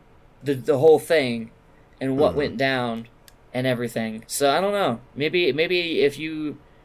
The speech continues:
Speaker 1: 'cause I know you're, you were trying to get this one done before it came out.
Speaker 2: Yeah.
Speaker 1: But maybe if you don't,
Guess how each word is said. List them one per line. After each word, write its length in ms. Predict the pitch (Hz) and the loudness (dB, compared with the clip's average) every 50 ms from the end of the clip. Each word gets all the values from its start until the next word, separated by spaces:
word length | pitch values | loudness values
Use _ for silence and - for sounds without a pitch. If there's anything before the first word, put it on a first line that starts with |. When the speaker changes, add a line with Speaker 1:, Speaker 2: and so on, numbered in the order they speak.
| - - | -20 -6
Speaker 1:
'cause 120 | - - 139 | -2 0 0
I 40 | 151 | 2
know 120 | 170 185 | 2 2
you're, 300 | 185 180 170 170 170 160 | 2 2 0 0 0 0
you 160 | 156 143 147 | -2 -2 -2
were 380 | 151 151 147 143 139 135 - - - | -2 2 2 4 2 2 0 -4 -8
trying 440 | - - 175 190 196 196 190 180 | -6 -2 -2 0 0 0 -2 -2
to 60 | 165 - | -2 -2
get 120 | 139 117 | 0 0
this 180 | 131 135 123 - | 0 -2 -2 -4
one 220 | 135 131 127 127 | -6 -6 -4 -4
done 220 | 120 123 123 127 123 | -2 -2 -2 -2 -4
before 300 | 117 117 - 120 127 127 | -8 -8 -6 -4 -4 -4
it 80 | 107 | -4
came 240 | - 135 127 120 120 | -4 -6 -6 -4 -4
out. 300 | 117 117 117 117 - - - | -4 -4 -4 -6 -6 -6 -6
Speaker 2:
Yeah. 540 | 90 95 95 98 98 95 92 92 92 - | -4 0 2 2 2 4 4 4 4 4
Speaker 1:
But 120 | 143 143 131 | 4 2 2
maybe 360 | 135 147 156 165 170 175 175 | 2 0 0 0 0 -2 -2
if 120 | 170 - | -4 -6
you 120 | 147 151 135 | -8 -10 -6
don't, 480 | 127 139 139 151 170 175 151 117 - | -2 0 0 2 2 0 0 -2 -4